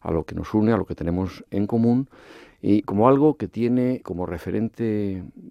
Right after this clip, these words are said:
completamente inevitable y además necesario y además positivo, la constitución de una ciudadanía, de eso que en otros tiempos se ha llamado una ciudadanía virtuosa y que hoy ya parece una pretensión,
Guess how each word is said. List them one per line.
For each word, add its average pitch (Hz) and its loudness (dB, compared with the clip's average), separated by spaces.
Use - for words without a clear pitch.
completamente 92 -6
inevitable 101 2
y 92 2
además 82 0
necesario 95 0
y - 2
además 80 -4
positivo, 95 -2
la 101 0
constitución 92 -4
de 98 0
una 98 0
ciudadanía, 85 0
de 101 4
eso 104 -2
que 92 -2
en 80 -4
otros 90 -6
tiempos - -2
se 90 -6
ha 82 0
llamado 85 2
una 107 6
ciudadanía 87 4
virtuosa 95 -2
y 90 -4
que 90 -6
hoy 85 -2
ya 87 0
parece 82 -8
una 82 -4
pretensión, 76 -8